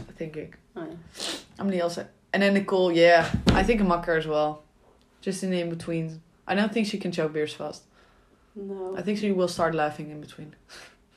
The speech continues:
Speaker 2: <laughs> Like, I think Nicole, Sunny, and Amelie, yeah, it's definitely Anne for the bakkers.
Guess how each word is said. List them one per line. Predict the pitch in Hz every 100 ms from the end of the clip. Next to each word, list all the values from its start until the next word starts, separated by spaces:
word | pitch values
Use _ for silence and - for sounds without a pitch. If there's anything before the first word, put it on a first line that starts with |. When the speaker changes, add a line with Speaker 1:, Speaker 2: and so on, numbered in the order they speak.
| -
Speaker 2:
<laughs> | 196 202 - - - _ _ -
Like, | 214 214 - - _ _ _ _ - - - _ _ 220
I |
think | 208 254 285 302 - - - - - - - - -
Nicole, | 226 226 - 226 254 285 277
Sunny, | - 240 240
and | 220
Amelie, | 196 208 202 220 254 - - _ -
yeah, | 202 208
it's | 233
definitely | 220 403 480 392 -
Anne | 220 226 226
for | 214
the |
bakkers. | 185 175 - 156